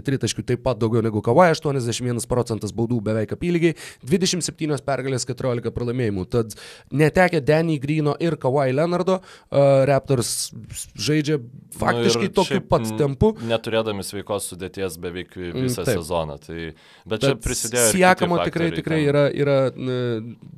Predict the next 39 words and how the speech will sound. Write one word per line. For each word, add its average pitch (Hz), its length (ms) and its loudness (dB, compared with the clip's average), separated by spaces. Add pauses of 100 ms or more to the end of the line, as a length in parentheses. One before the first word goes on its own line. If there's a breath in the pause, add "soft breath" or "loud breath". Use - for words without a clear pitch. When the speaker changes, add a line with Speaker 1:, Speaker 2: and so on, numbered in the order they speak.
Speaker 1:
tiesiog 123 360 0
norėjau 127 280 4 (120)
dar 131 240 2
labiau 123 240 0
pabrėžti 120 500 0
jo 120 140 2
nusipelnymą 131 920 0 (360 loud breath)
dalyvauti 127 500 2
visų 120 200 0
žvaigždžių 120 340 -4
rungtynėse 175 500 0
Speaker 2:
Gal 175 60 2
Speaker 1:
ir 160 180 0
Speaker 2:
ne-, 147 40 -8
Speaker 1:
tai 165 80 0
yra 170 140 2
Speaker 2:
nieks 165 140 0
nepyks. - 480 -18
Speaker 1:
la-, - 260 4
labai 202 300 2
smagu, 226 340 -2 (140)
labai 139 260 0
smagu. 165 340 -2
Ir, 175 320 4
a, 156 220 2
jeigu 180 340 0
jisai 170 200 0
žais 151 240 0
starto 143 380 0
penkete, 143 560 -2 (340 soft breath)
dabar 127 240 -2
tas 123 160 -6
supratau, 135 520 -4 (240 soft breath)
N 180 240 -2
B 202 240 -2
A 113 100 4 (480)
visų 113 300 0
žvaigždžių 143 460 -2 (140)
rungtynių 120 580 -6